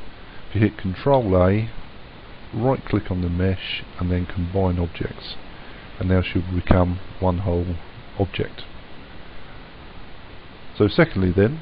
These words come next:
we need to, uh, import something on top of her to, to work, or as I'll show in a later video, uh, I'll show you how to start, uh, doing a box model to make your own meshes. So first of all then, I'm gonna go File, Load into Scene,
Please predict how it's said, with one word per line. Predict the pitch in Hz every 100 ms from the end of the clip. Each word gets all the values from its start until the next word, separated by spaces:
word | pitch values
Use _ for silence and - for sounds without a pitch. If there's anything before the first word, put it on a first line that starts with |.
| -
we | 104
need | 98 -
to, | - 92 95 90 - -
uh, | 95 87 90 95
import | 90 - 95 -
something | 95 92
on | 90 90
top | 107 -
of | 98
her | 107
to, | 110 - 90 87 85 - -
to | 95
work, | 95 117 123 - - - - - -
or | 101 101 98 104
as | 101
I'll | 92
show | - 95
in |
a | 92
later | 92 92 - 90
video, | 92 95 90 92 87 - -
uh, | 90 -
I'll | 82
show | 95
you | 90
how | 90
to | 87
start, | - 98 92 - - - -
uh, | 85
doing | 95 90
a | 87
box | 95 - -
model | 90 90 85
to | -
make | 87 87 -
your | 90
own | 90 90
meshes. | 87 - - - - - - - - - - - - - - - - - - -
So | 98 -
first | 151 131
of | 107
all | 113
then, | 110 160 170 - - -
I'm | 92
gonna | 92 87
go | -
File, | 120 117 127 143 - - 120
Load | 104 113 127 113
into | 101 90 92
Scene, | - 92 107